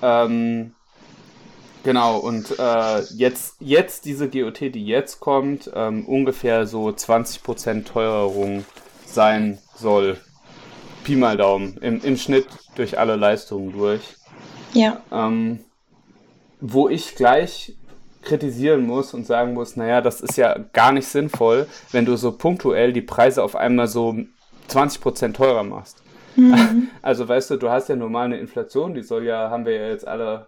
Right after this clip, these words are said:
Speaker 1: Inflation ist ja jetzt auf einmal ein Riesenthema, aber Inflation soll ja immer so bei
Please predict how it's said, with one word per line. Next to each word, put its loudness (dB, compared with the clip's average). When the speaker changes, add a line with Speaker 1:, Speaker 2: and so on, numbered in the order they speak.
Speaker 1:
Inflation -6
ist -14
ja -2
jetzt -8
auf -8
einmal -4
ein -8
Riesenthema, -4
aber -8
Inflation -8
soll 2
ja 2
immer -4
so -4
bei 2